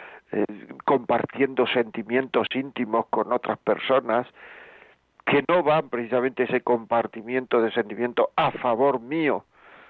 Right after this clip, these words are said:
es decir, a favor mío quiero decir a favor de nuestra relación, sino que van en contra, ocultando esos sentimientos, esos compartimientos de sentimientos,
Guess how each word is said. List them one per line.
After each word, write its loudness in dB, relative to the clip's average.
es 2
decir, 2
a 2
favor 0
mío 0
quiero 4
decir 2
a 2
favor 2
de 2
nuestra 2
relación, 2
sino -4
que 0
van 4
en -2
contra, -2
ocultando 4
esos -4
sentimientos, 0
esos -2
compartimientos 0
de 2
sentimientos, -2